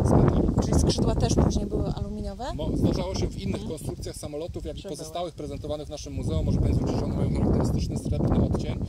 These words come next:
Speaker 1: Jest to właśnie aluminium,
Speaker 2: Mhm.
Speaker 1: e, zarówno skrzydła, jak i całe poszycie jest już wykonane z metalu, ale są już to samoloty w-, stricte wojskowe, przeznaczone do walki.
Speaker 2: Dobra, to co, wejdziemy do środka?
Speaker 1: Zapraszam.
Speaker 2: Zobaczymy.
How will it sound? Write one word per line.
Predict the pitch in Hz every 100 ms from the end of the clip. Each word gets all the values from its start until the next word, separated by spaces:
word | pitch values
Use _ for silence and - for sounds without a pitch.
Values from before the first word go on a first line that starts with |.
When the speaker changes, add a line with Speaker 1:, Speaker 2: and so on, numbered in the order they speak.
| -
Speaker 1:
Jest | 139 -
to | 185
właśnie | 160 151 147 147 151 -
aluminium, | 143 135 139 160 156 151
Speaker 2:
Mhm. | - 135 135 - 131 127
Speaker 1:
e, | 123
zarówno | 139 147 135
skrzydła, | 127 - 151 147
jak | 135 -
i |
całe | - 139 139
poszycie | 135 131 147 - 135 - - -
jest | 123 127 127
już | 127 -
wykonane | - - - -
z | -
metalu, | 113 131 131 139 - - -
ale | -
są | 170
już | 160
to | 156 151
samoloty | - 143 - -
w-, | - - -
stricte | 143 - 127
wojskowe, | 135 - 147 135 131
przeznaczone | - 160 156 120 123
do | 120
walki. | 107 - - - - - - - - - - - - - -
Speaker 2:
Dobra, | - 196 196 190
to | 202
co, | 196 214
wejdziemy | 226 220 226 226
do | 220
środka? | - 208 - 262 - - -
Speaker 1:
Zapraszam. | 175 - -
Speaker 2:
Zobaczymy. | 202 196 - 202 226